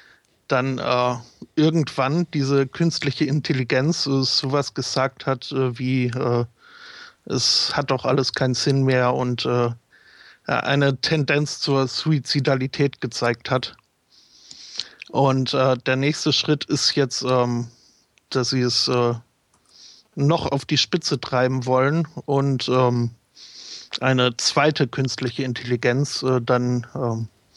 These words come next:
dazu bringen wollen, äh, diese erste künstliche Intelligenz in die Depression zu stürzen. <laughs> Äh, was jetzt da der wissenschaftliche Nutzen dran sein soll,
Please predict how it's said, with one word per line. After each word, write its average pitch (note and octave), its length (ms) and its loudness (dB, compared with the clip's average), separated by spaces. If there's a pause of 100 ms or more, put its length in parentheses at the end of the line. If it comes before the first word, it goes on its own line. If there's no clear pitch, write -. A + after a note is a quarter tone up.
(460)
dazu B2+ 380 0
bringen C3 420 2
wollen, B2 400 2 (120)
äh, A#2+ 280 0 (300)
diese A#2+ 180 0
erste C3 400 0
künstliche A#2+ 560 -4
Intelligenz A#2+ 720 0
in C3+ 160 2
die B2 100 2
Depression A#2+ 600 0
zu B2 160 -2
stürzen. A#2+ 560 0
<laughs> F3 1300 0 (1600)
Äh, D3 260 4 (580)
was C#3+ 340 0
jetzt - 280 0
da C#3+ 100 4
der C3+ 200 2
wissenschaftliche C#3+ 680 0
Nutzen D3 380 0
dran C3+ 240 0
sein C3 300 0
soll, C3+ 420 2